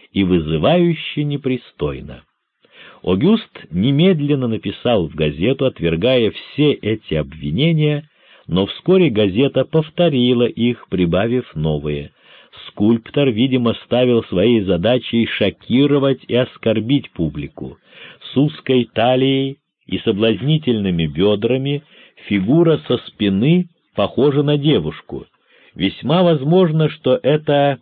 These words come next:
не намеренно, но создается впечатление, что бронзовый век — это изображение Гермафродита. «Как они могут судить?» — возмущался Огюст. «Фигура поставлена так высоко и задвинута так глубоко в угол,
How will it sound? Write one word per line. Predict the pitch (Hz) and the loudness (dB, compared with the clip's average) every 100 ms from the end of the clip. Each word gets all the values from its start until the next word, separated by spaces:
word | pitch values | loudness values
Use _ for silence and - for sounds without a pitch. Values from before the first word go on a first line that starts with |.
| _ - | _ -4
не | 98 127 | -2 2
намеренно, | 156 190 226 110 80 71 73 | 2 4 4 2 0 -4 -4
но | 101 151 | -2 0
создается | 175 147 143 160 180 - 156 | -2 0 2 2 0 -2 -4
впечатление, | - 139 - 107 98 147 170 156 139 | -2 -4 -2 -4 0 0 2 0 -2
что | - 110 98 | -2 -2 -2
бронзовый | 87 92 120 117 85 85 78 78 | -2 0 2 0 -4 -6 -4 -6
век — | 71 87 180 180 - - - - - | -4 0 0 -2 -12 -20 -20 -20 -4
это | 104 151 175 175 | -2 0 0 0
изображение | 143 123 123 101 98 85 120 131 139 | 0 0 0 0 0 0 0 0 -2
Гермафродита. | 110 95 110 117 - 110 104 76 - 65 67 _ _ _ _ _ _ _ _ _ - | -2 -2 -2 -6 -6 -6 -4 -6 -8 -12 -16 _ _ _ _ _ _ _ _ _ -8
«Как | 87 90 101 | -6 -6 -6
они | 104 104 | -6 -4
могут | 107 110 107 104 - | -4 -4 -4 -8 -10
судить?» — | - 117 110 82 - - _ _ _ _ - | -6 -6 -4 -8 -10 -20 _ _ _ _ -10
возмущался | 80 73 80 - - 80 73 - 78 | -8 -4 -6 -6 -4 -4 -6 -6 -6
Огюст. | 76 76 - - - _ - - - | -4 -6 -10 -18 -20 _ -20 -20 -8
«Фигура | 92 92 113 127 | -2 2 2 2
поставлена | 107 104 - 117 120 110 107 95 | 0 -2 -2 0 2 2 0 0
так | 117 110 | -2 -2
высоко | 90 98 92 85 127 131 | -4 -4 -4 -2 2 2
и | 92 | 2
задвинута | 85 90 85 120 127 98 90 | 0 0 0 2 2 0 -2
так | - 123 95 | -2 -2 -2
глубоко | 80 92 104 98 120 95 | -2 -2 -2 0 0 -2
в | 87 | -2
угол, | 156 113 76 | -2 -2 -4